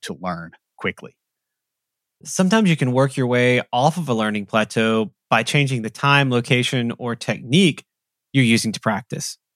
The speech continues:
Speaker 2: For instance, with language learning, since Will and I are both learning languages, you might switch from flashcards for vocabulary to an in-person class.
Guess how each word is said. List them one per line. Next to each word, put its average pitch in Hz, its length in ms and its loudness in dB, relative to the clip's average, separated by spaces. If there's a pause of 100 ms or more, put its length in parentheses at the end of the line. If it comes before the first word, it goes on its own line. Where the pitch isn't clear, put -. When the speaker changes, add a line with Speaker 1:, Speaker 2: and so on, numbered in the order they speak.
(800)
Speaker 2:
For 139 120 2
instance, 117 600 -2 (360)
with 123 200 -6
language 156 400 2
learning, 110 280 -2
since 117 200 -10
Will 127 140 -2
and 120 100 0
I 113 40 0
are 110 60 0
both 131 240 0
learning 110 260 -2
languages, 110 540 -4 (380)
you 120 120 -2
might 147 240 2
switch - 300 -4
from 117 380 0
flashcards 131 720 2
for 107 120 -12
vocabulary 120 760 -4
to 117 320 -4
an 113 140 -6
in-person 117 540 -6
class. - 680 -6